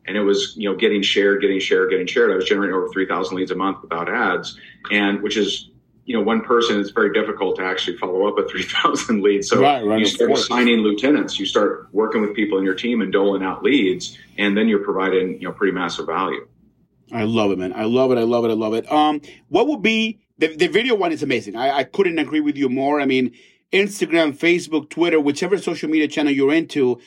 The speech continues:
Speaker 2: the more content you put out, the better the algorithm will reward you, actually. So you want, actually wanna continue to do that, 'cause what happens is you grow, you grow the amount of followers. Let's say Instagram only shows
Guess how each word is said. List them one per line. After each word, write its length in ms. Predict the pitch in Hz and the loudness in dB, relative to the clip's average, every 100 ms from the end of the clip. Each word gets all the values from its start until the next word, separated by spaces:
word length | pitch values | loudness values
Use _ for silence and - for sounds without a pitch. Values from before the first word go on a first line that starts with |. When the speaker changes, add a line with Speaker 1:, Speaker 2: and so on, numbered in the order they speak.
| _ | _
Speaker 2:
the 160 | 120 139 | -2 0
more 240 | 160 202 | 2 0
content 440 | 202 180 180 156 143 | 2 0 0 -4 -2
you 180 | 160 151 | -2 0
put 200 | 147 135 | 0 2
out, 300 | 139 170 170 135 | 2 2 -2 -12
the 280 | 123 131 | -4 -2
better 760 | 117 117 113 110 160 170 156 147 | -2 -12 -12 0 2 2 0 -2
the 180 | 135 117 | -2 0
algorithm 520 | 147 147 139 131 120 | 0 2 0 0 -2
will 120 | 123 | -2
reward 440 | 110 107 135 151 | -2 -2 2 2
you, 140 | 117 98 | 0 -2
actually. 380 | 95 - 104 104 | -4 -8 -8 -8
So 140 | - | -6
you 200 | 123 156 | -4 -2
want, 240 | 165 160 147 | 0 2 2
actually 380 | 165 160 151 127 | 0 -2 -2 -2
wanna 340 | 127 120 117 - - - - | 0 0 -2 -8 -20 -20 -8
continue 340 | 160 151 165 | -6 0 0
to 80 | 139 | 0
do 120 | 208 | 0
that, 120 | 202 143 | -2 -2
'cause 120 | 135 | -2
what 100 | 160 | 0
happens 360 | 202 - 151 143 | -2 -4 -2 0
is 240 | 139 - _ _ _ _ _ _ _ _ | 0 -2 _ _ _ _ _ _ _ _
you 200 | 120 147 | -2 -2
grow, 440 | - 175 190 185 139 | 2 2 2 0 -4
you 220 | 117 127 | -6 -2
grow 120 | 170 | 0
the 100 | 165 | 2
amount 180 | 156 147 | 2 0
of 80 | 131 | 0
followers. 480 | 196 240 151 127 147 | 2 2 0 -4 -4
Let's 140 | 143 | -4
say 180 | 170 160 | 0 0
Instagram 300 | - 143 156 | -2 -4 0
only 160 | 151 | 0
shows 420 | - 165 165 147 | 0 -2 -2 -4